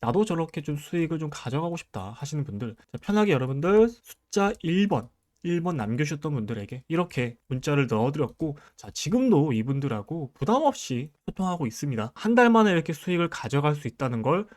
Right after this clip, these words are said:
눈으로 직접 검증해드렸고, 직접 체험하신 거예요. 자, 이렇게까지 여러분들, 제가 아무리 말씀드려도 실제로 경험해보지 않으면 의미가 없다는 거예요. 자, 이렇게 대시세를 주는 종목들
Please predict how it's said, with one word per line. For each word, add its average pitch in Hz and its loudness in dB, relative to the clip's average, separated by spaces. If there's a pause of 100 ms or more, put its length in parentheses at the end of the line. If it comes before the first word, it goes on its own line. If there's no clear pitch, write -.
(140)
눈으로 143 2
직접 - -4
검증해드렸고, 143 -2 (180)
직접 - -10
체험하신 202 0
거예요. 104 -12 (100)
자, 120 -4
이렇게까지 214 4
여러분들, 127 0 (360)
제가 165 2
아무리 226 4
말씀드려도 127 0 (420)
실제로 269 2
경험해보지 214 4
않으면 165 -2
의미가 143 -4
없다는 165 -4
거예요. 113 -2 (320)
자, 113 -4
이렇게 180 2
대시세를 196 4
주는 151 -2
종목들 143 0